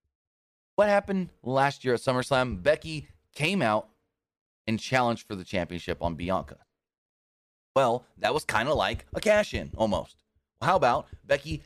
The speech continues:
actually tries to cash in on Bianca at SummerSlam?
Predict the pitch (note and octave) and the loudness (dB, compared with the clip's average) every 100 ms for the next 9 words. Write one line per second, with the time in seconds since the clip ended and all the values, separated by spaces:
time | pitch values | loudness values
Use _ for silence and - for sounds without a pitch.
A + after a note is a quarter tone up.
0 | - _ F3 F#3+ - F3+ C#3+ C#3 A2+ G#2 | -18 _ 0 0 0 -2 2 2 2 -2
1 | A2 A#2+ - A#2 G2+ G2 G#2+ C3 D3 A2+ | 0 0 0 0 0 2 2 2 2 2
2 | G2 - _ G2+ F#2+ - C#3+ B2+ A#2 - | 2 0 _ -4 -4 -2 0 0 -2 -2
3 | A2 F2 | -2 0